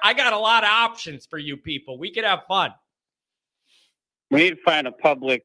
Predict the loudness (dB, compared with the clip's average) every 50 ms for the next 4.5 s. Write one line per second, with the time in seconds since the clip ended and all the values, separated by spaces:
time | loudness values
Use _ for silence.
0 | _ -2 0 0 0 0 -2 -4 _ -6 -6 -6 -4 -4 -6 -6 -6 -8 -10 -10
1 | -10 -10 -10 -12 -14 -16 -16 -20 _ _ -12 -10 -10 -10 -10 -10 -10 -10 -10 -10
2 | -12 -16 -20 _ _ _ _ _ _ -10 -6 -6 -6 -8 -10 -16 -12 -8 -8 -8
3 | -8 -10 -16 -14 -8 -6 -6 -6 -6 -10 -8 -2 0 0 0 0 -2 -6 -8 -10
4 | -8 -6 -6 -6 -6 -8 -12 -14 -14